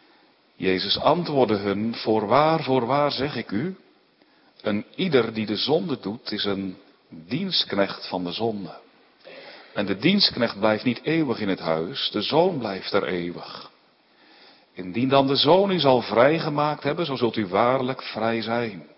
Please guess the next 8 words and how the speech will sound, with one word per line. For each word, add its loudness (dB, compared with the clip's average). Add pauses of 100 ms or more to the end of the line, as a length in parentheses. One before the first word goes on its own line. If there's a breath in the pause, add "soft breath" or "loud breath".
(140)
Ik -8
weet 2
dat 2
u -4 (320 soft breath)
Abrahams 0
zaad -2
bent. -10 (600 soft breath)
Maar 0